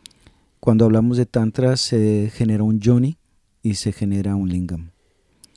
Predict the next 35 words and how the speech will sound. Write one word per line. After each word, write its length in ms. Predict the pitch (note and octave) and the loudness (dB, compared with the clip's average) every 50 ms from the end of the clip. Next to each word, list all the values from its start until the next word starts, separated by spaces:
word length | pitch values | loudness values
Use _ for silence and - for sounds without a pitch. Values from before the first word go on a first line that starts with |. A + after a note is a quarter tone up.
| _ _ _ _ _ _ _ _ _ _ _ _ _ _ _ | _ _ _ _ _ _ _ _ _ _ _ _ _ _ _
En, 260 | - A#2+ A#2 A#2 A#2 A#2 | 0 2 4 4 4 4
eh, 680 | A#2 A2+ A2 G#2+ G#2+ G#2 G#2 G2+ G2 G2 F#2+ F2+ - _ _ _ _ _ _ _ | 4 4 4 4 2 2 2 0 0 -2 -4 -6 -8 _ _ _ _ _ _ _
este 260 | - C#3 - - D3+ | -6 -4 -2 0 0
fin 180 | - - D3 C#3 | 2 2 4 4
de 80 | C3+ | 4
semana 380 | B2+ - C3+ B2 A#2+ A#2 A2+ A#2 | 4 4 4 2 4 4 2 2
pasado 420 | - A#2+ G#2+ - - A2+ A2+ A#2 | 0 0 0 0 2 2 2 2
tuve 220 | - - B2 A#2 A#2 | 2 2 2 4 4
un 320 | A2+ A2 A2 A2 G#2+ G#2 | 4 4 4 2 2 0
curso 420 | - - - A2 G2 - - B2+ A2+ | -2 -2 -4 -4 -4 -4 -4 -4 -4
sobre 500 | - - - G#2+ G#2 G2+ G2+ G2+ G2 F#2+ | -4 -2 -2 0 0 2 0 0 0 0
masaje 800 | G2 G2 G2 - G#2+ G2+ - - A#2 A2 G#2 G2+ G2 F#2 F2+ - - | -2 -2 -2 -2 -4 -4 -4 -2 -2 -2 0 0 -2 -4 -6 -8 -4
yoni 400 | A2 A2 C3 C3 A2+ G2+ G2 - _ _ _ _ _ _ _ _ _ - - _ _ _ _ _ _ _ _ _ _ _ _ - | 2 2 4 4 2 0 -4 -8 _ _ _ _ _ _ _ _ _ -20 -20 _ _ _ _ _ _ _ _ _ _ _ _ -2
y 720 | B2 A#2 A2+ A2+ A2+ A2 A2 A2 G#2+ G#2 G#2+ G#2 G#2 - - _ _ _ _ | 0 2 4 4 4 2 2 0 -2 -2 -4 -6 -8 -10 -14 _ _ _ _
precisamente 920 | - B2 A2+ - - C3 B2 B2 B2 A#2+ A#2+ A#2+ - - C#3 B2+ B2+ B2 A#2+ | 0 2 2 4 4 4 4 6 6 4 4 2 0 0 2 4 4 4 4
una 220 | A#2 A#2 A#2+ B2 | 4 4 4 4
mujer 540 | A#2+ A#2 A2+ A2+ - - A#2 A2 A2 A2 - - | 2 2 0 -2 -2 -2 0 0 0 -2 -4 -4
que 160 | - A#2 G2+ | -4 -2 -2
jamás 560 | F#2+ - G#2+ G#2 G#2 G#2+ A2 A2+ - - - | -2 -2 -4 -2 -2 -2 -2 -4 -4 -4 -2
había 240 | A2+ G#2+ G#2+ G#2 G#2+ | -2 0 0 0 0
dado 160 | G#2+ G#2 G#2+ | 0 -2 -2
un 320 | G#2+ G#2+ G#2 G#2 G2+ - _ _ _ _ - | -2 -4 -4 -6 -8 -10 _ _ _ _ -12
masaje 500 | A2 G#2+ G2+ F2+ - - A2 G#2 - A#2+ | -8 -6 -6 -6 -4 -4 -4 -2 -2 -2
a 20 | |
otra 160 | A2 - - A2+ | -2 -2 -2 -2
mujer, 340 | G#2 G2+ - - A2+ A2+ | -2 -2 -4 -4 -4 -2
le 140 | A#2 A2+ G#2 | -2 -2 -2
tocó 340 | - - F#2+ - - A#2 B2 | -2 -4 -4 -2 0 2 2
dar 240 | C3+ C#3+ D3+ - - | 2 2 0 0 -2
masaje 400 | D#3 C3+ - - B2 B2 D3+ D3+ | -2 -2 -2 0 -2 0 -2 0
por 200 | - A2+ A2 - | 0 0 0 0
suerte 340 | - - A#2 A2+ - - A#2 | 2 2 2 2 2 2 2
a 40 | |
otra 180 | A2+ A2 - A2 | 2 2 2 2
mujer 460 | G2+ G2 G2 - - G#2 G2+ - - | 0 0 0 -2 -2 -4 -4 -4 -8